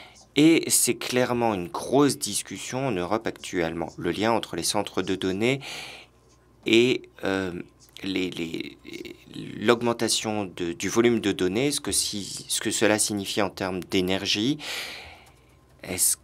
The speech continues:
que, euh, les liens en deviennent plus difficiles ? Puis on a également étudié l'Internet quantique et l'impact qu'il peut y avoir à ce niveau. Donc,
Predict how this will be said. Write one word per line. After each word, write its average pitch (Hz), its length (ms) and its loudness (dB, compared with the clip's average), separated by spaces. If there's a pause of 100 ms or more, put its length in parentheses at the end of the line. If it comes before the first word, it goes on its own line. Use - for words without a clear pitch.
(120)
que, - 160 2
euh, 101 560 2
les 90 200 4
liens 113 280 4
en 127 60 4
deviennent 110 300 0
plus - 160 -4
difficiles ? 101 540 0 (1200)
Puis - 140 4
on 98 100 8
a 92 80 8
également 98 340 2
étudié 92 540 -2
l'Internet 92 680 -2 (100)
quantique 147 640 2 (460)
et 147 100 10
l'impact 131 320 2
qu'il 113 140 -4
peut 110 180 2
y 107 40 6
avoir 107 180 2
à 104 60 2
ce - 140 -4
niveau. 90 220 0 (280)
Donc, 131 340 0